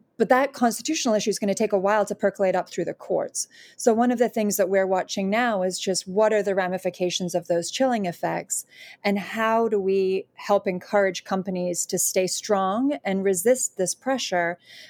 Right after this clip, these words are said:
uh, to take down information that is truly essential to people at a very difficult time in their lives? So those are the types of free expression concerns that we're thinking about. Um, our old friend Section two thirty comes up in this regard for the websites that are hosting confirm-,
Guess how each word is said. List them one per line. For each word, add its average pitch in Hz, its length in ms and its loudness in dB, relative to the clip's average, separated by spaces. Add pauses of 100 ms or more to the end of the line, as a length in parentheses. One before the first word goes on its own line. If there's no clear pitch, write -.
(140)
uh, 190 160 4
to 190 140 -8
take 220 340 -2
down 196 240 0
information 180 720 -4
that 185 100 0
is 190 180 -4
truly 202 400 0
essential 196 840 -2
to 226 120 -2
people 185 560 0
at 196 100 0
a 202 60 4
very 185 280 2
difficult 180 460 -4
time 175 260 -4
in 165 100 -6
their 165 180 -2
lives? 165 500 -6 (760)
So - 160 -2
those 339 200 4
are 403 60 2
the 302 100 0
types 269 340 0
of 262 100 -2
free 254 140 6
expression 240 500 -2
concerns 226 460 0
that 226 100 -2
we're 226 160 0
thinking 214 400 -2
about. 202 500 0
Um, 202 220 2
our 208 140 8
old 220 180 4
friend 233 220 0
Section 233 340 0
two 247 220 0
thirty 233 320 2
comes 226 260 0
up 226 160 2
in 226 120 0
this 214 200 0
regard 208 460 0
for 208 180 0
the 202 100 2
websites 196 540 0
that 190 100 2
are 190 120 2
hosting 190 420 -2
confirm-, 190 460 -6